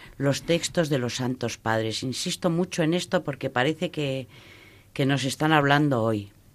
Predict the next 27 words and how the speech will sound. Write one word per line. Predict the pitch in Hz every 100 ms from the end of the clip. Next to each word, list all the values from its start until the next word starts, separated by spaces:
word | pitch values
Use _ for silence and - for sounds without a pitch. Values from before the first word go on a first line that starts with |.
| - - -
Y | 123
creo | - 127 139
que | 139
es | 127
muy | 143
importante | 160 160 143 151 160 151
para, | 143 107 104 107 104 - - - - -
primero, | - 104 113 120
por | 123
supuesto, | - 117 120 -
está | 127 120
el | 110
Evangelio, | 101 101 - 123 117 107 - - - - - - - - - -
pero | 120 110
luego | 120 131 147
para | 123
ampliar | 120 117 117 117 143 143 -
formación, | 123 117 113 110 - 147 165 175 - - - _
desde | 120 117 117
luego | 127 127
los | 123 104
santos | 117 117 123 -
padres | 113 120 135 139
son | 120 131
de | 135
una | 120 101
riqueza | 101 - 117 131 147